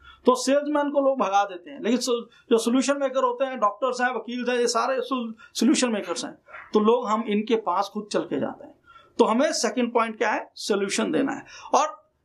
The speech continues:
जैसे ही आपने उसको solution दिया, right, तो तीसरा point में आपको सबसे important आ जाएगा कि आप उसको retail कर सकते हो product को, right। सबसे पहले क्या किया आपने, find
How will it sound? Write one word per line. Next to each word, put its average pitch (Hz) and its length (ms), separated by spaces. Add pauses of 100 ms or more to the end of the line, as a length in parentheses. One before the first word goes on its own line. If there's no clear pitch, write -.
(120)
जैसे 226 360
ही 339 80
आपने 277 340
उसको 247 200
solution 247 460
दिया, 214 420 (360)
right, 254 280 (420)
तो 302 120
तीसरा 320 480
point 247 340
में 240 120
आपको 226 320
सबसे 247 340
important 220 460
आ 196 100
जाएगा 180 320 (400)
कि 311 400 (880)
आप 254 140
उसको 262 280
retail 233 300
कर 185 140
सकते - 300
हो 147 100
product - 260
को, - 340 (140)
right। 240 300 (160)
सबसे 240 360
पहले 254 240
क्या 247 140
किया 254 220
आपने, 240 640 (920)
find 247 800